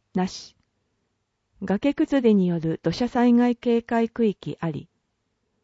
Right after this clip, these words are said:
崖崩れによる土砂災害特別警戒区域あり。上大島。洪水浸水想定区域あり。最大浸水深三メートルから五メートル未満。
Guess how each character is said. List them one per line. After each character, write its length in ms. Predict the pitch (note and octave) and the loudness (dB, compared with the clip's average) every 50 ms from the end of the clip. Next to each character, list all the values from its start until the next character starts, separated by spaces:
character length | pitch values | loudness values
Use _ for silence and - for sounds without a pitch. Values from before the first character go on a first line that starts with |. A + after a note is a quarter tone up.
| _ _ _ _ _ _ - - | _ _ _ _ _ _ -8 -4
崖 260 | - G3+ - D4+ D4+ | -2 0 2 0 0
崩 280 | - E4 D4+ - D4 D4 | 2 0 0 0 2 2
れ 100 | B3 A3+ | 4 4
に 140 | G#3 F#3 F3+ | 4 4 2
よ 100 | F3 E3 | 0 0
る 180 | E3 D#3+ D#3+ | 0 -2 0
土 120 | - F3+ F#3+ | 0 0 2
砂 160 | - C4+ C4 | 2 0 0
災 240 | - C#4 C4 C4+ C4 | 0 0 0 2 2
害 240 | C4 B3+ B3+ B3+ | 2 2 0 0
特 240 | - B3+ A#3 - B3 | -2 -2 -2 0 2
別 240 | B3+ B3 - - - | 2 0 0 -2 -2
警 180 | - B3+ B3+ B3+ | 0 2 2 2
戒 300 | - - B3 B3 B3+ - | 0 0 0 0 -2 -2
区 160 | - B3+ A#3 | -2 0 0
域 340 | G3+ - - - D3+ D3+ - _ | 0 -2 -4 -6 -8 -8 -6 _
あ 140 | - G3 F#3+ | -4 -4 -4
り。 180 | E3 C#3+ - _ _ _ _ _ _ _ _ _ _ _ _ _ _ _ _ _ _ _ _ | -4 -6 -10 _ _ _ _ _ _ _ _ _ _ _ _ _ _ _ _ _ _ _ _
上 340 | - B3+ B3+ C4+ D4 C#4 C#4+ | -2 0 2 2 2 0 0
大 200 | C#4+ C#4 C4 A#3 | -2 -2 -4 -6
島。 420 | - - F3 E3 D3+ C3+ - - _ _ _ _ _ _ _ _ _ _ _ _ _ _ _ _ _ _ | -6 -8 -6 -6 -6 -8 -10 -14 _ _ _ _ _ _ _ _ _ _ _ _ _ _ _ _ _ _
洪 240 | - C4+ C4+ C4+ | -2 0 0 0
水 240 | C4 - C4+ C4+ C4 | 2 2 2 0 0
浸 240 | - - C4+ C4+ C4+ | 0 2 2 2 2
水 240 | - - B3+ C4+ C4 | 2 0 0 0 0
想 240 | - C4+ C4 C4 C4 | 2 0 0 0 0
定 220 | - C4 B3+ B3+ | 2 0 0 0
区 160 | - - C4 | 0 -2 -2
域 260 | B3 G#3 - - E3+ | -2 -2 -2 -4 -4
あ 140 | D#3+ E3 E3+ | -4 -4 -4
り。 180 | D3 C#3+ - _ _ _ _ _ _ _ _ _ _ _ _ _ _ | -6 -8 -12 _ _ _ _ _ _ _ _ _ _ _ _ _ _
最 320 | - - B3 B3+ C#4 C4+ | -6 -2 0 2 2 2
大 220 | C#4 C4 C4+ C4+ | 2 0 0 -2
浸 260 | B3+ - - C4 B3+ B3+ | -2 -2 0 0 0 0
水 280 | - - C4 B3 A3 | 0 0 0 0 0
深 280 | - - D#3+ D3 C#3 - _ | -2 -2 -4 -4 -4 -6 _
三 320 | _ - - B3 C4+ C#4 | _ -4 -2 0 0 0
メ 140 | C#4 C#4 C#4+ | 0 0 -2
ー 40 | C#4 | -2
ト 140 | - G#3 F#3+ | -2 -2 -2
ル 100 | F#3 - | -2 -2
か 100 | - F3 | -2 -4
ら 140 | E3+ E3 D#3 | -4 -2 0
五 140 | - D#3+ | 0 2
メ 160 | E3+ G#3 A#3 A#3 | 4 4 4 4
ー 60 | A#3 | 2
ト 100 | - A3+ | 2 0
ル 100 | A3 A3+ | 2 4
未 160 | A3 A3 G#3+ | 4 4 4
満。 260 | F#3+ D#3+ C#3 C3 D3 | 2 0 -4 -8 -12